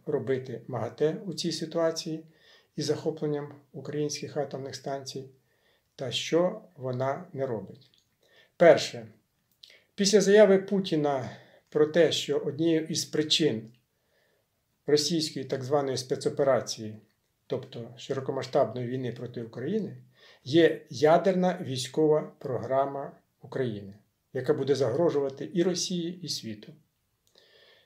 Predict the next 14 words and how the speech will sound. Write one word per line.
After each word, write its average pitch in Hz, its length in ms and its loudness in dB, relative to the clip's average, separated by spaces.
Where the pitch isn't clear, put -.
Я 180 140 8
не 220 100 12
побачив, 190 720 6
е, 156 200 4
жодних 143 640 -2
реакцій 131 680 4
з 123 100 -12
боку 131 320 0
магате 127 560 0
на 143 120 -2
цю 151 440 0
чергову 175 720 2
російську 139 600 -6
провокацію. 127 880 -6